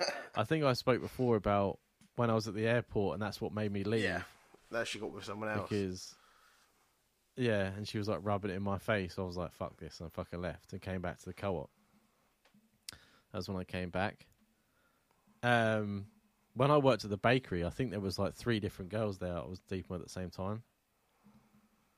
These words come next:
Speaker 2: Daniel.
Speaker 1: <laughs>
Speaker 2: Daniel. What it's like to be young,
Speaker 1: Um,
Speaker 2: eh? <laughs>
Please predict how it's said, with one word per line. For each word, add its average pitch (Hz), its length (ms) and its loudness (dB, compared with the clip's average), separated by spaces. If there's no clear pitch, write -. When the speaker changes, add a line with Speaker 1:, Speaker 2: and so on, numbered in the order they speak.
Speaker 2:
Daniel. 135 420 -12
Speaker 1:
<laughs> - 1040 -6
Speaker 2:
Daniel. - 1800 -4
What 120 140 2
it's 120 140 -2
like 131 180 4
to 131 60 -8
be 139 120 0
young, 131 340 8
Speaker 1:
Um, 120 280 0
Speaker 2:
eh? 175 60 0
<laughs> 110 60 -6